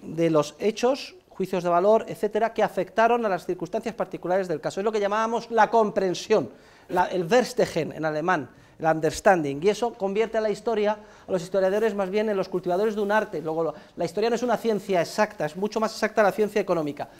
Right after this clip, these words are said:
Ciencia económica sabemos que a igualdad de circunstancias un aumento de la demanda tiende a hacer subir el precio.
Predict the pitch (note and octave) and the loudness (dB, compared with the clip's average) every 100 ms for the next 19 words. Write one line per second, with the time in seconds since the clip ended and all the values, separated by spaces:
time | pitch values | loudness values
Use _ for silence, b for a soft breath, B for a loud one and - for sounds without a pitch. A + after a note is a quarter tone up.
0 | B - B3+ C#4+ A#3+ B3 B3+ A3 F3 D#3 | B -4 2 4 4 0 0 -2 -4 -4
1 | A#2+ - - b b b b - F#3+ G#3 | -8 -10 -20 b b b b 0 4 4
2 | A#3+ C#4+ C#4 B3 A#3+ - D4+ D4+ C4+ A3+ | 6 4 4 -2 -2 2 4 4 -2 -2
3 | A3 G#3 G3+ G3 G3 F#3+ G3+ C4 C4+ A#3+ | -2 0 0 0 0 0 0 0 0 0
4 | A#3 A3 G3 A#3+ A#3 G3+ F#3 D3 B2+ A2+ | 0 0 0 0 0 0 0 -2 -8 -14
5 | A#2+ | -18